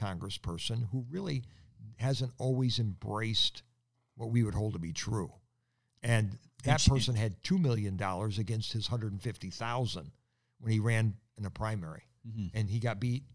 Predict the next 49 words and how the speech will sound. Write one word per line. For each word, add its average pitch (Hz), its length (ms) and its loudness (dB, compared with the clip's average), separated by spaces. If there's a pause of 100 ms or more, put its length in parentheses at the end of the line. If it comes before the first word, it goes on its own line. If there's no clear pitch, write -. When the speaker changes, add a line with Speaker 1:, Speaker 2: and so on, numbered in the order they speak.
(320)
Speaker 1:
He 156 100 -2
got 139 240 -2
forty 143 240 2
percent 131 380 0
of 123 80 4
the 120 40 2
vote. 120 220 0
She - 160 -2
got - 220 -4
fifty-four 120 560 -2
percent 95 340 -4
of 85 60 -4
the 80 80 -4
vote. 73 240 -10 (280)
That's 156 240 -2
in 143 60 2
a 127 60 2
primary, 127 500 0
a 110 100 0 (140)
Republican 120 540 -2
primary. 92 600 -2 (520)
That's 143 180 0
how 143 80 4
close 147 320 -2
he 139 80 2
was, 104 260 -2
and - 80 -4
he 123 120 4
was 120 160 0
a 123 60 0
no-name. 123 600 0 (560)
Speaker 2:
Mm-hmm. 104 200 2 (300)
Speaker 1:
He, 139 220 -4
he 127 100 0
came 151 200 2
out 151 100 4
of 131 80 2
nowhere. 151 380 -2 (420)
If - 140 -12
more 139 180 2
Christians 165 500 0
might 120 160 2
have 113 80 0
got 113 160 -2
involved, 92 540 -6 (1300)
Speaker 2:
Mm-hmm. 92 180 -16 (120)
Speaker 1:
it 110 100 -2
could 123 160 2
have 107 100 0